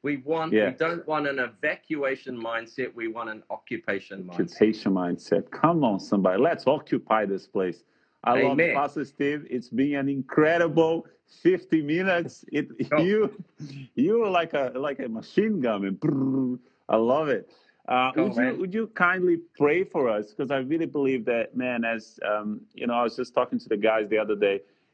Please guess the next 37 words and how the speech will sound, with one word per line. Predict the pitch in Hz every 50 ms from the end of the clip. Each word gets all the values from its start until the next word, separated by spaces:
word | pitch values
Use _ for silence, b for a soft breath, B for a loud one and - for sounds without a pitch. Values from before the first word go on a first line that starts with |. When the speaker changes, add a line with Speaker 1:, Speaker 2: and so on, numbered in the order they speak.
| b b - -
Speaker 2:
As | - 127 139 139 143
we | 165 214 254
go | 202 107 135 147
back, | 104 104 139 131 117 113 -
the | - 123
world | 120 127 135 143 143 143 131 117 101
won't | 117 123 139 151 156 - 92
be | 127 131
the | 117 113 107
same | - - - 110 110 117 107
place. | - - 110 110 104 - - - - - - _ _ _ _ _ -
Speaker 1:
Oh, | 160 147 104
yeah. | 90 -
Speaker 2:
But | 226
the | - -
question, | - - 180 202 - - - 156 135 - -
the | 117 117
question | - 185 185 196 - - 139
is, | 117 110 98 92
are | 123 143 160 196 220 214
we | 170 151 202 240 226
gonna | 165 156 123 117 101
be | - 113
the | 104 101 98
same | - - - 107 104 98 - _ _ _ _ _ -
Speaker 1:
Yeah, | - 139 143
Speaker 2:
people | 107 - - - -
Speaker 1:
yeah, | - 98 92 -
yeah, | - 90 - _ -
yeah. | 87 85 - _ _ -
Speaker 2:
when | 113 117 120
we | 117 110
go | 98 117 117
out | 113 107 - -
Speaker 1:
Yeah. | 104
Speaker 2:
there? | 98 92 92
So | - - 135 120 B